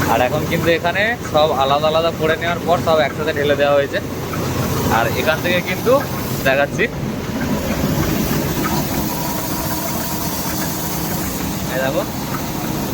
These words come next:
পুরো পরিষ্কার ধান, সরি, পুরো পরিষ্কার চাল বেরোচ্ছে, কোনো একটাও কিন্তু কুঁড়ো নেই এর মধ্যে, দেখতেই পাচ্ছ, ঠিক আছে। চলে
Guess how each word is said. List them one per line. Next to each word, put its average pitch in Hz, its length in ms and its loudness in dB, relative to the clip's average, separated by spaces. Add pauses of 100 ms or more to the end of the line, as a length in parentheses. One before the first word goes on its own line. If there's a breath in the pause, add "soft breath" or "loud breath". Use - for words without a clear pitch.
(300)
পুরো 175 220 4 (260)
পরিষ্কার 180 440 2 (140)
ধান, 165 160 0 (340)
সরি, 151 240 4 (220)
পুরো 185 160 4 (160)
পরিষ্কার 180 420 2 (100)
চাল 160 160 2 (100)
বেরোচ্ছে, 170 340 0 (1120)
কোনো 165 160 4 (120)
একটাও 180 240 -2 (100)
কিন্তু 190 180 2 (120)
কুঁড়ো 185 220 6 (120)
নেই 185 140 4 (120)
এর 170 120 2
মধ্যে, 147 280 2
দেখতেই 143 300 2
পাচ্ছ, 123 200 4 (1200)
ঠিক 151 180 4
আছে। 175 140 2 (4000)
চলে 131 180 6